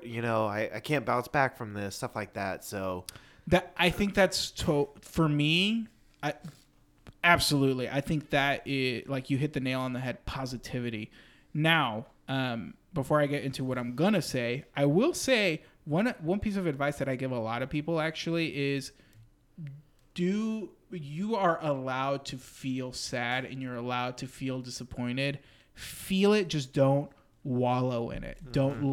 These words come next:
Speaker 2: live in it. Feel it,
Speaker 1: Yeah.
Speaker 2: experience it, move on. And I, I, I think a lot of people suppress stuff. They're like, "Oh, there's this setback.
Speaker 1: One hundred percent.
Speaker 2: It doesn't affect me."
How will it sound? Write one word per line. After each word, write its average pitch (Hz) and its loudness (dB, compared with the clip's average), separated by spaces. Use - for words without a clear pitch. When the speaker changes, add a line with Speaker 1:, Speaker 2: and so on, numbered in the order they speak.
Speaker 2:
live 143 6
in 123 -4
it. 110 -8
Feel 214 4
it, 156 8
Speaker 1:
Yeah. 98 0
Speaker 2:
experience 196 2
it, 185 2
move 139 2
on. 120 -4
And 151 0
I, 170 2
I, 165 -2
I 160 2
think 185 -2
a 180 0
lot 156 4
of 151 -2
people 156 -2
suppress - -8
stuff. - -10
They're 131 -6
like, 107 -6
"Oh, 131 0
there's 131 -4
this 139 -4
setback. 151 4
Speaker 1:
One 107 2
hundred 160 0
percent. 90 -8
Speaker 2:
It 151 4
doesn't 139 6
affect 135 2
me." 143 0